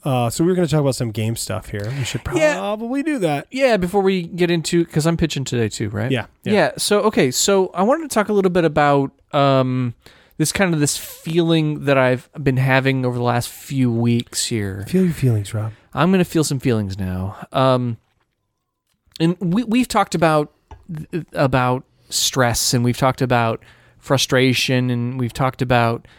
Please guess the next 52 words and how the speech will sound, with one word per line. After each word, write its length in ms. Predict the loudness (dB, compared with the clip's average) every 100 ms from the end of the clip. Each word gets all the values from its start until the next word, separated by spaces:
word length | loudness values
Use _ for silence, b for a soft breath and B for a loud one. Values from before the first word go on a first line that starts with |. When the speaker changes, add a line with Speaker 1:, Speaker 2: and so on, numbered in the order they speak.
| b
Speaker 2:
just 200 | -8 -4
kinda, 260 | 0 2 2
kinda 240 | 2 0
the 40 | 2
cycles 500 | 0 0 2 2 0
that 100 | -2
we 100 | 0
go 180 | 0 0
through, 220 | -4 -6
right? 360 | 0 2 2 0
Speaker 1:
Right. 640 | 2 4 4 0 -4 -2
Speaker 2:
Yeah, 200 | 2 4
that's 200 | 2 0
been 160 | 0 0
something. 280 | 2 2
I 100 | 4
think 160 | 2 2
a 60 | 2
lot 260 | 4 4
of 100 | 4
designers 800 | 2 2 2 2 -2 -2 -4 -6 -2
go 200 | 0 0
through 260 | 0 0
that 240 | 2 0 -4
stuff, 260 | -8 -10 -2
feeling, 520 | 0 2 0 -2 -2
uh, 40 |
you 180 | -2 0
know, 60 | 0
you 160 | 2
go 120 | 2
through 160 | 0 0
times 380 | 2 2 2 0
of, 200 | -2 -2 b b b b
of 240 | -2 0 0
victory 580 | 2 0 2 2 4 2
and 140 | 0
times 340 | 0 0 0
of 160 | -4 -6
frustration 1040 | -10 -20 -6 -4 0 2 2 2 -4 -2
and 200 | -2 -2
times 360 | 0 0 0 -2
of 80 | -2
Speaker 1:
Times 160 | 0
Speaker 2:
just 140 | 0 -2
Speaker 1:
of 100 | -4
defeat. 640 | -6 -4 -2 -2 -4 -2
Speaker 2:
nothing 400 | 0 2 0 0
happening 500 | 0 0 0 0 0
at 120 | 2 2
all, 280 | 0 0 -2
or, 260 | -2 -2